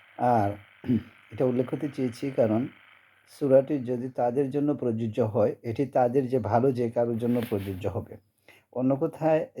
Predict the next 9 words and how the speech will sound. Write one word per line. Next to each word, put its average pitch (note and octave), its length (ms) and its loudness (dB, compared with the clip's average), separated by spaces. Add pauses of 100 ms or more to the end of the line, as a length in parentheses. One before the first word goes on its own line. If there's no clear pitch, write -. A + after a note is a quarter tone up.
যে A2+ 220 0
সূরাটি C3+ 460 2
বলে B2 320 -2
খারাপের B2 500 0
মধ্যে B2+ 220 -4
খারাপদের A2+ 540 0
ব্যাপারে, B2 440 0 (600)
তাহলে C3 360 2
নিশ্চিতভাবে B2+ 680 -2